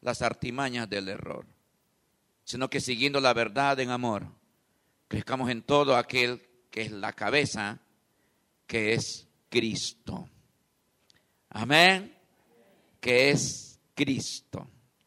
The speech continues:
Señor, en esta mañana bendecimos tu palabra. Gracias, Señor, por todo lo que tú nos vienes hablando en este tiempo. Gracias porque eres bueno. Gracias. Envíe tu palabra a través de, de tu Espíritu Santo.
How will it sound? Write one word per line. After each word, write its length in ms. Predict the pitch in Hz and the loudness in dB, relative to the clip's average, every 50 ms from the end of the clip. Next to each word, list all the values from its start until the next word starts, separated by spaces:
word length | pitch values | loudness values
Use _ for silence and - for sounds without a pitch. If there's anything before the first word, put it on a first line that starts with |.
| _ _ _ | _ _ _
Señor, 360 | - - 120 120 135 143 143 | -4 -4 -4 0 2 2 2
en 100 | 143 143 | 2 2
esta 140 | 143 - 147 | 0 0 0
mañana 400 | 139 135 139 151 170 175 175 170 | 0 2 4 6 6 8 8 8
bendecimos 480 | 160 160 147 143 135 - 156 151 151 - | 8 8 6 4 2 2 -2 -4 -2 -2
tu 100 | 170 156 | 0 2
palabra. 500 | 180 180 196 214 220 220 226 233 226 - - - - - - _ _ _ _ _ _ _ _ _ _ _ _ | 2 2 4 4 2 2 0 -2 -4 -8 -14 -20 -20 -20 -20 _ _ _ _ _ _ _ _ _ _ _ _
Gracias, 420 | - 117 127 139 127 - 139 131 | 0 4 6 6 6 6 4 2
Señor, 540 | - 135 131 131 139 135 131 127 123 123 - - _ _ _ _ _ _ _ _ _ _ _ _ _ _ _ | 2 0 0 2 4 4 4 4 2 -4 -10 -16 _ _ _ _ _ _ _ _ _ _ _ _ _ _ _
por 160 | - 131 - | 0 0 4
todo 120 | - 143 | 4 6
lo 140 | 135 127 123 | 6 6 4
que 80 | - 127 | 4 0
tú 160 | - 135 127 | -2 -2 -2
nos 140 | 127 127 107 | -2 0 0
vienes 260 | 131 127 131 120 - | 0 0 0 2 2
hablando 340 | 123 113 135 151 147 147 147 | 2 4 6 4 4 4 4
en 60 | 143 | 2
este 220 | 143 123 135 127 | 2 2 2 0
tiempo. 500 | - 139 127 123 117 101 - 92 92 87 - - _ _ _ _ _ _ _ _ _ _ _ _ _ _ _ _ | 0 0 0 -2 -2 -4 -8 -10 -10 -10 -14 -18 _ _ _ _ _ _ _ _ _ _ _ _ _ _ _ _
Gracias 320 | - - 160 160 147 151 151 - | 2 4 4 4 4 2 0 0
porque 180 | 135 - - | 0 0 2
eres 160 | 127 127 123 | 2 2 2
bueno. 420 | 107 101 104 82 - - - - - | 2 -2 -4 -6 -8 -10 -14 -14 -6
Gracias. 800 | - 143 147 139 - - - - - - - - - - - _ _ _ _ _ _ | 0 2 4 4 4 0 -4 -8 -10 -12 -14 -16 -18 -20 -20 _ _ _ _ _ _
Envíe 280 | - 117 120 127 151 151 | 0 0 4 6 4 4
tu 140 | - 147 - | 4 4 4
palabra 480 | 139 135 147 156 170 175 175 180 180 | 4 6 8 8 8 8 8 8 6
a 40 | 165 | 6
través 260 | 147 139 131 143 147 | 6 4 4 4 4
de, 100 | 135 135 | 4 2
de 140 | - 113 131 | 0 -2 -2
tu 100 | - 127 | -2 -2
Espíritu 320 | 113 - 135 123 117 110 101 | -2 -2 -2 -4 -4 -4 -4
Santo. 480 | - 107 95 90 90 87 - - - | -4 -4 -6 -6 -8 -12 -16 -18 -18